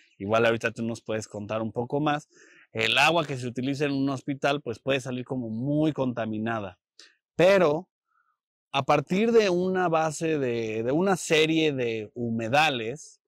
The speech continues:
que ya hemos incluso hablado de humedales en, en estos conversatorios y que nos han dicho, eh, que más efectivos que plantas de tratamiento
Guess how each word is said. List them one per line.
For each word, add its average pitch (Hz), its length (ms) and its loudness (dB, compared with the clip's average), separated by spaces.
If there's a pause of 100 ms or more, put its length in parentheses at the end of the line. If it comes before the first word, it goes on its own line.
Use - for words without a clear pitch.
(140)
que 120 140 -4
ya 165 160 4
hemos 208 260 0
incluso 160 520 -2
hablado 139 360 2
de 127 80 -4
humedales 113 640 -2
en, 95 200 -8
en 98 200 -10
estos 143 260 -10
conversatorios 110 1040 -4 (300)
y 107 100 -10
que 120 140 0
nos 123 220 -2
han 160 220 0
dicho, 156 560 0 (320)
eh, 113 460 -2 (340)
que 120 160 -2
más 175 320 2
efectivos 160 600 0
que 117 180 -4
plantas 156 560 2
de 123 140 -4
tratamiento 127 880 -2